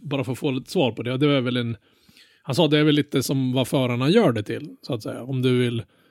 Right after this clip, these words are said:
vill, vill ha det som en renodlad träningsdag. För det är några provförare, bland annat Johan Andersson, som håller på att jaga lite annat provfolk, för han vill ju twinköra där uppe och inte bara åka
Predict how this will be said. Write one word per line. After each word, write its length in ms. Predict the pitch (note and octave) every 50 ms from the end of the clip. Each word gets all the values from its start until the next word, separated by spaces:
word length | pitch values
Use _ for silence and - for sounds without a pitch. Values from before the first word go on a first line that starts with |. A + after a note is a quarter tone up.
| _ _ _ _ _ _ _ _ _ _ _ _ -
vill, 280 | D3 B2+ A#2+ A#2+ B2+ -
vill 180 | C3 C#3 B2+
ha 160 | A2+ C3+ C3
det 60 | A#2+ A2+
som 120 | A#2 A#2
en 60 | A#2+
renodlad 540 | B2 A#2+ A#2 A#2+ B2 A#2+ A#2 A#2 A#2 A#2 A2
träningsdag. 560 | - C3+ B2 A#2 A#2 A#2 G#2+ - C3+ B2+ A#2
För 60 | -
det 60 | C3 C3+
är 40 |
några 300 | C#3+ D#3 D#3+ D#3+ D#3 D3
provförare, 640 | - - C#3+ C3+ A#2+ - - C#3 C3 B2+ A#2+ A#2 A#2
bland 240 | A#2 B2 B2 B2 B2+
annat 300 | B2+ B2+ B2 A#2 - -
Johan 180 | - B2 A#2 A#2+
Andersson, 400 | B2 B2 B2+ C3 - - A#2+ G#2
som 120 | - A#2
håller 120 | A2+ A2+ A2
på 60 | -
att 60 | A#2+
jaga 240 | A#2 A2+ A#2 A#2 A#2
lite 220 | A2+ A2+ G#2 - C#3+
annat 280 | D#3+ D3+ C3+ A#2+ - -
provfolk, 480 | D3 C3+ B2 G#2+ - C#3 A#2 A2+ -
för 60 | - A#2
han 140 | A#2+ C#3
vill 120 | C#3 C3 A#2+
ju 80 | A#2
twinköra 600 | A2 - D3 C3 B2+ B2 A2+ - F3 E3 C#3 A#2
där 100 | A2+ A2+
uppe 200 | A2+ G#2 - -
och 40 | A#2+
inte 160 | A2+ A2+ -
bara 260 | A#2+ A#2+ B2 B2 B2+ B2
åka 440 | A#2+ A#2 G#2+ - - - A#2 A2+